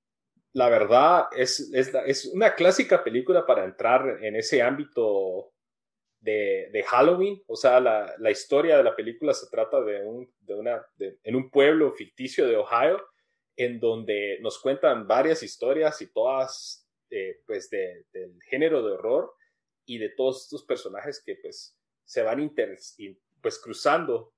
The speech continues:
eh, eh, eh, los caminos, eh, dentro de la película, y con el único como que, eh, la única constante es que está este personaje que, que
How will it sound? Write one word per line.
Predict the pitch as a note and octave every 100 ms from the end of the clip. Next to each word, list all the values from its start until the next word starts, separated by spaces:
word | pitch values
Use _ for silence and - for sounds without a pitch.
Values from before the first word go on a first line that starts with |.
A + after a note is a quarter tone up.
| -
eh, | G#2 G2+ -
eh, | G#2+
eh, | G#2 G#2+ -
los | A#2 G#2
caminos, | - G#2 B2+ D3+ B2+
eh, | G2+ F#2
dentro | G#2+ G#2+ G#2+
de | G2
la |
película, | G#2 G2+ - F3+ F#3+ - _ _ _ _ _ _
y | - A#2 A2
con | B2 A2
el | G#2+
único | B2 D3+ D3+
como | - A2+ G2+
que, | - F#2 F2 - _ _ _ _ _
eh, | G2+ F#2+ E2 B1 - _ _ -
la | A#2+
única | C#3+ E3 F#3+
constante | C3 - C#3+ C#3
es | D#3+
que | -
está | - A#2+
este | -
personaje | - D3+ - G#2 G#2+ C#3+ C3
que, | G#2+ F#2 F2+ -
que | G#2+